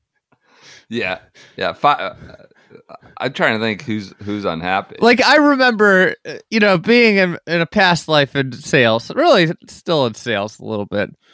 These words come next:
Speaker 2: But, like, you start to, like, be like, "Oh, this deal's gonna come in, this deal's gonna come in, this deal's come, come in." You're talking to your boss, and it's like,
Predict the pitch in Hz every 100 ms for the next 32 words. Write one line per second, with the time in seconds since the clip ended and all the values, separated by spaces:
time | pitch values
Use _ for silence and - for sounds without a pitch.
0 | _ _ _ - 196 190 196 - 208 180
1 | 247 226 214 208 180 165 170 170 160 151
2 | 214 214 190 170 185 - 180 175 156 -
3 | 156 143 - 156 147 143 135 135 160 -
4 | 160 151 143 - 123 - 156 135 131 123
5 | 117 139 139 - 147 131 - 123 120 78
6 | - 135 123 117 113 113 117 123 175 165
7 | 139 135 123 123 120 120 - 104 104 -
8 | 120 107